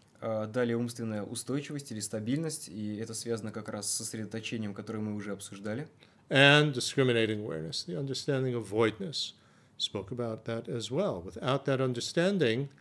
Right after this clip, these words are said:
Speaker 2: the whole process doesn't, uh, get rid of our samsaric existence, and it doesn't get rid of the limitations of the mind that prevent us from being uh, an omniscient Buddha and being able to understand how to help everyone.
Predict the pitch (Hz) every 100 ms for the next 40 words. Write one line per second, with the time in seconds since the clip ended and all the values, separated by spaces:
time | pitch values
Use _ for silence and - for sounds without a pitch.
0 | _ _ _ _ _ _ - 131 135 -
1 | 143 147 - 110 104 - 104 123 131 139
2 | 131 135 131 127 127 127 165 139 139 165
3 | 131 127 127 147 - 147 147 143 - _
4 | - _ _ - 156 180 247 - 95 82
5 | 127 110 127 127 120 120 131 113 123 147
6 | 151 - 165 175 - 98 87 139 110 104
7 | 117 117 98 110 - - - _ 113 113
8 | 110 135 135 107 101 - 143 120 110 107
9 | 107 - - - _ _ 143 135 131 135
10 | - 104 104 127 - 107 117 110 101 107
11 | 147 104 95 95 92 - 123 123 120 -
12 | - _ _ _ _ - 117 113 - 113
13 | 95 90 98 87 92 110 101 92